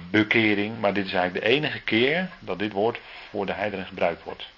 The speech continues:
Hier in Handelingen vijftien vers drie. Maar het principe hebben we al gelezen met elkaar. Handelingen veertien vers zevenentwintig. Een deur des geloofs. Geloof was het principe.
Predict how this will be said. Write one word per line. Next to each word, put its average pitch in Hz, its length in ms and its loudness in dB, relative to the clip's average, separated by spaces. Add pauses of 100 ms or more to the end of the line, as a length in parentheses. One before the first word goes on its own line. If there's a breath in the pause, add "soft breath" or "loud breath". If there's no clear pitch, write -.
(580)
Hier 90 120 -6
in 90 60 -4
Handelingen 87 340 -6
vijftien 90 360 -4
vers 82 160 -8
drie. 80 180 -14 (2750 loud breath)
Maar 101 420 10
het 98 120 -10
principe 147 480 2
hebben 113 300 2
we 95 60 4
al 90 80 4
gelezen 117 300 0
met 127 120 -2
elkaar. 123 400 -4 (120)
Handelingen 90 400 -2
veertien 113 320 2
vers 85 160 -4
zevenentwintig. 101 880 -4 (300)
Een 82 220 -10
deur 131 400 4
des 110 320 0
geloofs. 95 600 0 (420)
Geloof 123 400 4
was 117 180 2
het 113 140 -10
principe. 92 380 -10